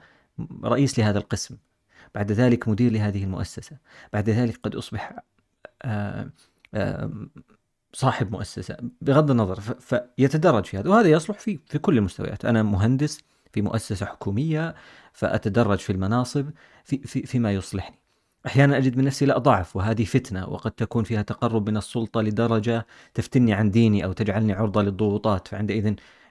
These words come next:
تأتي النصوص اللي فيها تحذير من التقرب من السلطان، في-، فينتبه الإنسان، وهكذا. فهي موازنة يعني.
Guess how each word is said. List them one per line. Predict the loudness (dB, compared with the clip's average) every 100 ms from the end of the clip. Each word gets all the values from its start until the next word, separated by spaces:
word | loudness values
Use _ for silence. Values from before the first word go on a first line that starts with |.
| _
تأتي | -6 -2 -2
النصوص | -2 -2 -4 -4
اللي | -6
فيها | -2 -4
تحذير | -4 -2 0 2
من | 0
التقرب | -4 -8 -6 -4 -4 -4
من |
السلطان، | -8 -6 -6 -4 -4
في-، | -6 -2
فينتبه | -2 0 -2 -2
الإنسان، | -6 -6 2
وهكذا. | 4 4 0
فهي | 0 2 2
موازنة | 2 2 0 -4
يعني. | -8